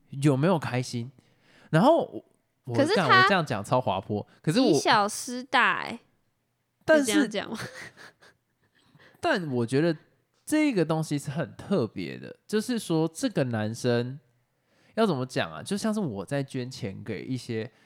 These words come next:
Speaker 1: 可能路边的人的时候，那如果他是骗我钱，他其实家里很有钱，他就是只是无聊来乞讨，他想要骗我钱，可是他让我相信他，而我给他的钱，那这个就是我的选择。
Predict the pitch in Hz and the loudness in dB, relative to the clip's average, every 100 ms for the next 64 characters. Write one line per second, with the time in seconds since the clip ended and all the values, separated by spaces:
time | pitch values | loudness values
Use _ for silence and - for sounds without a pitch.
0 | _ _ 120 104 107 156 135 127 120 117 | _ _ -10 -8 -6 -6 -6 -6 -4 -6
1 | 101 82 98 98 110 107 120 - _ _ | -10 -12 -10 -10 -10 -12 -14 -16 _ _
2 | _ _ _ _ - 254 226 185 120 156 | _ _ _ _ -2 -2 0 -2 -2 -4
3 | 156 160 - 120 98 107 113 170 123 117 | -6 -6 -6 -6 -6 -8 -6 -6 -8 -4
4 | 143 120 110 107 101 101 110 156 - _ | -2 -2 -2 -4 -6 -8 -4 -6 -6 _
5 | _ 175 160 170 - 104 147 120 120 117 | _ -4 -2 -6 -6 -4 -2 0 0 0
6 | 110 110 - 107 107 139 156 110 113 117 | 0 -4 -6 -10 -8 -8 -4 -4 -4 -4
7 | 120 92 - _ _ _ _ _ - 131 | -4 -4 -14 _ _ _ _ _ -2 -2
8 | - - 220 226 277 233 127 95 - 135 | -2 -10 -4 -2 -2 -4 -4 -8 -6 -6
9 | 139 139 123 123 123 117 117 156 101 71 | -4 -6 -6 -10 -10 -4 -2 -2 -4 -8
10 | - - 104 110 90 - - - - 196 | -16 -10 -4 -4 -4 -10 -14 -14 -6 -4
11 | 160 277 214 123 135 143 107 95 101 - | 0 2 2 0 0 0 0 -4 -6 -8
12 | - - - | -8 -12 -12